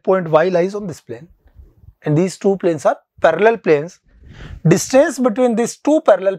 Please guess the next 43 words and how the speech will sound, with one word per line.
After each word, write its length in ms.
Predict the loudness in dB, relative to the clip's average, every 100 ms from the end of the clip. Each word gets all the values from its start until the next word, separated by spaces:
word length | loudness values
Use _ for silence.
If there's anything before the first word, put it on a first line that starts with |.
| -2
plane 220 | -2 -2
is 120 | -10 -20 _ _
ten 240 | -2 0 -2
units। 320 | -6 -8 -12 -4
आप 100 | -4
देखें 280 | -2 -4 -6 -10 _ -20 -20 -20 -20 -20 -20 _ _ _ -18 -18 _ -2
हंड्रेड 280 | 0 -2 -2
upon 320 | -6 -10 -6
टेन, 260 | -8 -8 -6 -2
राइट? 180 | -2 -4
Distance 280 | -2 -2 0
between 200 | -2 0
two 80 | 0 0
parallel 220 | 0 -2 -4
planes 180 | -2
आप 80 | -4
निकाल 220 | -6 -12
सकते 120 | -12 -6
हैं। 80 |
तो 60 | -2
दो 200 | 4 2 4
पैरेलल 320 | -2 2 0 2
प्लेन 200 | 0 2
हो 100 | -2
गए 120 | -4
जिनके 260 | -8 -8 -6
बीच 200 | -6 -6
की 80 | -8
डिस्टेंस 420 | -4 0 -2 -2 _ _ _ _ -20 -20 -8
टेन 200 | -4 -4
यूनिट 320 | -6 -14 -12 -12
है। 120 | -12 _ _ _
अब 120 | -2 -2
जरा 160 | -4
ऑप्शन 280 | -4 -6 -4
देखिए, 260 | -2 -2 2
again 260 | 0 0 -4
वही, 180 | -6 -4
which 160 | -6
of 80 | -2
the 80 | 0
following 260 | 2 0
is 60 | 0